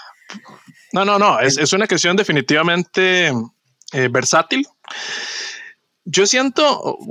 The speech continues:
Speaker 1: como puedo describir, y aquí les está hablando el, el John de diez años que oyó esta, esta canción por primera vez, eh,
Speaker 2: Un bebé.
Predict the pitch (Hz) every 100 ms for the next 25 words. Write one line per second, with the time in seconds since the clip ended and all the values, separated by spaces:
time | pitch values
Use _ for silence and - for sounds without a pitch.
0 | - 151 151 - 180 233 254 - - 147
1 | 165 208 - _ _ _ _ _ _ _
2 | - - - _ - 143 139 170 208 196
3 | 185 180 185 190 196 190 139 123 135 131
4 | 143 170 190 165 117 110 _ _ _ -
5 | - 131 156 165 175 170 190 - 120 127
6 | 135 165 147 127 131 - 151 160 151 160
7 | 156 151 160 156 160 156 139 147 - 131
8 | 139 127 123 120 117 117 120 110